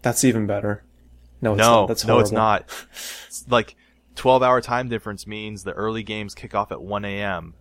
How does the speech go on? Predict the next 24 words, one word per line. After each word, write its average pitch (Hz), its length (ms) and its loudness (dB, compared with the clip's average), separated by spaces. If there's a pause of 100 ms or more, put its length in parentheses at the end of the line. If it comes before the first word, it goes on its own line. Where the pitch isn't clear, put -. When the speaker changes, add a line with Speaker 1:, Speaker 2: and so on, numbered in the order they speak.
Speaker 2:
and 104 140 -6
then 127 80 6
the 156 60 8
Speaker 1:
Ooh. 135 80 4
Speaker 2:
later 120 200 0
ones 107 240 -4
are 90 100 -4
five 107 420 -2
A 104 140 -6
M, 101 140 -6
seven 98 340 -8
A 98 120 -8
M, 95 120 -8
and 90 120 -12
ten 98 180 -10
A 87 160 -10
M. - 220 -18 (2000)
Speaker 1:
Good 131 220 0
luck 123 160 0
Speaker 2:
Rough. 104 140 2
Speaker 1:
to 110 60 2
you. 107 380 4 (560)
Speaker 2:
Rough. 90 720 -6
Speaker 1:
<laughs> - 180 4